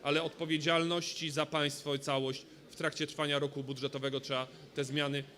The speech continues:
zaprojektować. My byśmy chcieli, żeby to było w ciągu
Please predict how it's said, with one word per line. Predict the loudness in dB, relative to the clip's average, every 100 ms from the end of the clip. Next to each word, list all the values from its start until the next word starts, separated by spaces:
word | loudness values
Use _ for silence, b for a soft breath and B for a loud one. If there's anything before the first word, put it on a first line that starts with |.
| -12
zaprojektować. | 0 0 2 0 0 -2 -2 -2 -4
My | -2
byśmy | -2 -4
chcieli, | -2 -2
żeby | -2 -4
to | -4
było | -2
w | -4
ciągu | -4 -2 -4